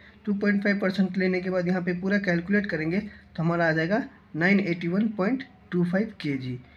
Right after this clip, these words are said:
नाइन एटी वन टू फ़ाइव केजी हमारा टोटल स्टील लगेगा फ़ाइव मीटर क्यूब में। अगर हमारा कॉलम का क्वांटिटी फ़ाइव मीटर क्यूब है तो हमारा नाइन एटी वन पॉइंट टू फ़ाइव केजी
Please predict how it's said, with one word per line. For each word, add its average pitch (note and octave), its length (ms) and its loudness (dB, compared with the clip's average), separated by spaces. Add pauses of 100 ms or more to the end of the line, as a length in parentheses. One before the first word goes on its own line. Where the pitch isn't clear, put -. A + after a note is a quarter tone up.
(200)
नाइन G3+ 180 4
एटी G3 200 2
वन G3+ 240 0 (280)
टू F#3+ 140 -2
फ़ाइव F#3 320 0
केजी G3+ 240 2
हमारा F#3+ 280 2 (460)
टोटल F#3 320 -2 (240)
स्टील F#3+ 320 2
लगेगा E3 380 0 (460)
फ़ाइव G#3 240 2 (320)
मीटर D#3+ 340 -2 (320)
क्यूब D#3+ 220 -2
में। A#3 120 4
अगर D#3 260 -2
हमारा F3 440 4
कॉलम F3 300 2
का F3 120 0
क्वांटिटी E3+ 460 -2 (420)
फ़ाइव E3 160 4
मीटर E3+ 280 0
क्यूब F#3+ 220 -2
है A3 60 -4
तो E3+ 80 0
हमारा D#3+ 240 0
नाइन D#3 240 2
एटी D3+ 180 -4
वन E3+ 220 -2
पॉइंट E3+ 240 -2
टू G3+ 140 0
फ़ाइव F3+ 300 0
केजी F3+ 320 -2